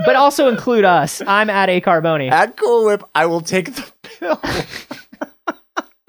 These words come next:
Speaker 2: I'm at Jeff Cannata.
Speaker 1: Uh, and hey, guys,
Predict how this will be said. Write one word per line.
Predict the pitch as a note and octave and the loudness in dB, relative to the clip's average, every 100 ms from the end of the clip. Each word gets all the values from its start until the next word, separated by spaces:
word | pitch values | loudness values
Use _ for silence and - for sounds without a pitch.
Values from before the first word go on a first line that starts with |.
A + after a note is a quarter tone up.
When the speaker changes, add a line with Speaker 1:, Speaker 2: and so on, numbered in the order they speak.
| - - | -16 -10
Speaker 2:
I'm | D3+ F3+ | -8 -2
at | F3 E3 | -2 -2
Jeff | E3+ E3+ | -6 -6
Cannata. | E3 D#3 C3+ B2+ C3 - | -6 -4 -2 -2 -6 -2
Speaker 1:
Uh, | F#3 F#3 G3 G3+ | 2 2 2 0
and | A3+ | -2
hey, | D4+ E4+ C4+ | 2 4 4
guys, | A#3+ A#3+ A#3+ A#3+ - - | 4 4 4 2 -2 -14